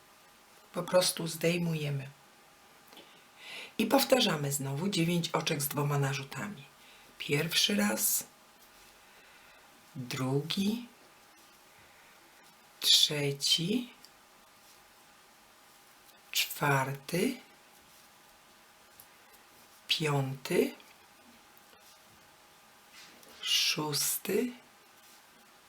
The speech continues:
siódmy, ósmy i dziewiąty. I ostatnie oczko robię na lewo. To był teraz trzeci rząd.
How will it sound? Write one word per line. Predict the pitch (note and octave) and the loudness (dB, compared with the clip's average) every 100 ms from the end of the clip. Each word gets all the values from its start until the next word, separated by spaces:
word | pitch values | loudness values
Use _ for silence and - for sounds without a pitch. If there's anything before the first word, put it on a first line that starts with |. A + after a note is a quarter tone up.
| - - - - G3 A#3 A#3+ - - E3 | -20 -20 -20 -20 -20 -18 -18 -20 -16 -6
siódmy, | - - - D3+ C#3+ C#3 C#3+ C#3 E3 A#3 A#3+ - - - - - - - - - - - - - - - - - - - - - - | 2 4 4 4 4 2 2 2 4 4 2 -6 -20 -20 -20 -20 -20 -20 -20 -20 -20 -20 -20 -20 -20 -20 -20 -20 -20 -20 -20 -20 -6
ósmy | D3+ D#3 D#3+ - D#3+ D#3+ E3 E3 - - - - - - - - - - - - - - - | -4 -2 0 0 0 0 -2 -6 -16 -20 -20 -20 -20 -20 -20 -20 -20 -20 -20 -20 -20 -20 -6
i | G#3+ A#3+ | 0 2
dziewiąty. | G3 F3 E3 C#3+ A#2+ A2 - - C#3 - - - - - - - - - - - - - - - - | 2 2 0 -2 -4 -6 -12 -16 -16 -18 -20 -20 -20 -20 -20 -20 -20 -20 -20 -20 -20 -20 -20 -20 -6
I | B3 A#3+ | 4 6
ostatnie | - - E3+ - F3 - | 6 2 -2 -2 -2 0
oczko | C#3+ - - D3+ E3 - - - - | -2 -2 -4 -4 -6 -12 -20 -20 -12
robię | - D3+ C#3+ C#3+ | -6 -4 -2 -2
na | C3 | -2
lewo. | A#2 G2+ - - - - - - - - - - - - - | -4 -8 -14 -20 -20 -20 -20 -20 -20 -20 -18 -16 -14 -14 -2
To | G#3+ | 6
był | B3 | 8
teraz | A#3+ G#3+ G#3 | 8 6 4
trzeci | - - F3 F3 E3 | 4 2 2 -2 2
rząd. | D3+ B2+ - - - | 2 2 -6 -14 -16